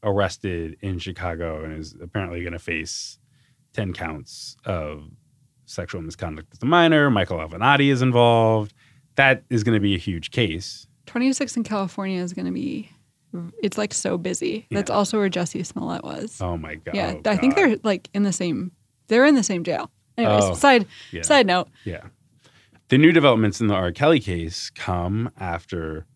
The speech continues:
Speaker 1: you know, the, the Lifetime documentary, Surviving R. Kelly, that's largely about R. Kelly's victims
Speaker 2: Mm-hmm.
Speaker 1: throughout the years, and the attempt to sort of make R. Kelly face some sort of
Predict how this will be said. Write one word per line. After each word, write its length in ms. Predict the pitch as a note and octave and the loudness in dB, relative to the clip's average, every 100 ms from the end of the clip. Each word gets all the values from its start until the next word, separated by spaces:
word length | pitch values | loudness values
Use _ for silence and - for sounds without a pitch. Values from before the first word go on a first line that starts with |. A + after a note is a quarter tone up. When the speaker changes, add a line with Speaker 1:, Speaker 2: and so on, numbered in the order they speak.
| _ _ _ _ _ _ _ _ _ - | _ _ _ _ _ _ _ _ _ -12
Speaker 1:
you 140 | F#2 | -10
know, 260 | D#2+ D#2 D#2 | -10 -12 -14
the, 400 | E2 E2+ D#2+ D#2+ _ _ _ _ - _ _ _ | -12 -10 -10 -12 _ _ _ _ -20 _ _ _
the 180 | A2 G2+ | -10 -6
Lifetime 520 | F2+ C3 E3+ F2 E2 | -2 0 0 -4 -6
documentary, 600 | E2 D#2+ - F2+ D#2+ D2 | -6 -8 -8 -8 -8 -10
Surviving 520 | E2+ - F2 D#2+ F2 E2 | -10 -6 -6 -4 -6 -6
R. 80 | D#2 | -4
Kelly, 460 | - D#3+ F#2+ E2 | 2 2 2 -2
that's 240 | E2 E2 - | -8 -12 -10
largely 300 | E2 F2 E2+ | -10 -8 -10
about 480 | E2+ C3+ A#2 F2 - _ _ _ _ _ _ _ _ | 0 2 2 0 -6 _ _ _ _ _ _ _ _
R. 100 | G2 | -8
Kelly's 320 | F2 E2 D#2+ - | -6 -8 -8 -10
victims 540 | F2+ - B1+ - - | -12 -12 -14 -10 0
Speaker 2:
Mm-hmm. 220 | B3 G3+ | 0 2
Speaker 1:
throughout 280 | F3+ E2+ - | 0 -4 -6
the 80 | F#2 | -8
years, 540 | F2+ D2+ D2+ - - _ _ _ _ - | -8 -10 -12 -14 -18 _ _ _ _ -4
and 160 | B2 G#2 | 0 0
the 100 | E2+ | -2
attempt 600 | - - G#2+ E2 - - _ - | -4 0 0 0 -12 -20 _ -14
to 140 | - | -8
sort 220 | G2 G#2+ F2+ | -6 -4 -6
of 220 | E2+ D#2+ - _ _ _ _ | -6 -10 -18 _ _ _ _
make 520 | G2+ G2+ A2 B2+ C3 - _ - | -6 0 4 4 4 -2 _ -4
R. 120 | A2+ | -4
Kelly 360 | - A#2 A2 | 0 2 2
face 320 | G2 A#2 A2 - | 0 0 0 0
some 400 | - G#2 G#2 G2+ | -2 0 0 0
sort 200 | A#2 G2+ | 0 0
of 160 | E2 | -2